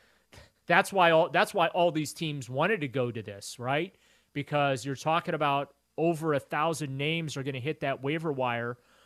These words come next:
on the twenty-ninth at four P M. That's a lot of names for thirty-one other teams to have to comb through, right?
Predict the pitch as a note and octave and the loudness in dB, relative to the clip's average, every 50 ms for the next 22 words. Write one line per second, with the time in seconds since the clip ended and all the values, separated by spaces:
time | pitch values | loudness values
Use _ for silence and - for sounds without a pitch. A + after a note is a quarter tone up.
0 | _ _ _ _ - C#3+ D3 D3+ D#3+ - - D#3+ D#3 D3+ D3+ C#3+ C#3 C3+ C3+ C3+ | _ _ _ _ -4 -2 -2 -2 -2 -6 -4 -4 -4 -4 -2 -2 -2 -2 -4 -4
1 | - C#3+ B2+ - - - D3 C3+ B2 - - C3 C3 D3 F3+ F3+ C3+ A2 A#2 A#2+ | -6 -8 -8 -8 -8 -6 -6 -6 -6 -6 -8 -4 -2 -2 -2 -2 -4 -6 -8 -18
2 | - _ _ _ _ - C3+ E3 G#3 - F#3+ D#3+ D3+ D#3 D#3 D#3+ D#3+ D#3+ E3+ F3 | -20 _ _ _ _ -6 -2 -2 -2 0 0 0 0 0 2 6 8 8 10 10
3 | F#3 F#3 F3 E3 E3 E3+ E3+ E3+ D#3+ D3 - - E3+ D#3+ D3+ D3 D3 D3 - _ | 8 6 6 4 2 2 2 0 -2 -4 -6 -2 0 0 2 0 0 -4 -6 _
4 | _ _ _ _ _ _ _ _ _ _ _ _ _ _ - G3 F#3 F#3 F3+ F3 | _ _ _ _ _ _ _ _ _ _ _ _ _ _ 4 4 6 6 6 4
5 | E3 E3+ E3 D#3+ E3 D#3+ D#3 D3+ C3 - E3+ E3 D#3 - - C#3+ C3+ C#3+ C3+ - | 2 2 4 4 4 4 4 0 -2 -2 -6 -6 -6 -4 -4 0 0 0 0 0
6 | - C3 - F#3+ A3+ D4 C#4 - C#3 B2 A2 G#2+ B2 C#3+ F3 G#3+ B3 B3+ | -4 -4 0 0 0 0 0 -4 -6 -6 -4 -2 0 2 2 2 0 -4